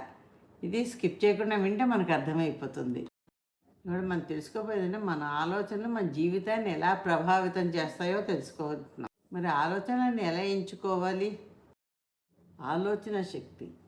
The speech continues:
మనం ఒక రోజట అరవై వేల ఆచ-, ఆలోచనల్ని ఆలోచిస్తూ ఉంటామంట. శాస్త్రవేత్తలు సగటున అరవై వేలు అంటున్నారు. శాస్త్రవేత్తలు చెప్తున్నది ఇది,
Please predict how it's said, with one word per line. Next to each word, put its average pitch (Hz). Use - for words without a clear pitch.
మనం 170
ఒక 156
రోజట 226
అరవై 190
వేల 185
ఆచ-, 170
ఆలోచనల్ని 226
ఆలోచిస్తూ 180
ఉంటామంట. 139
శాస్త్రవేత్తలు 185
సగటున 180
అరవై 202
వేలు 202
అంటున్నారు. 180
శాస్త్రవేత్తలు 202
చెప్తున్నది 165
ఇది, 135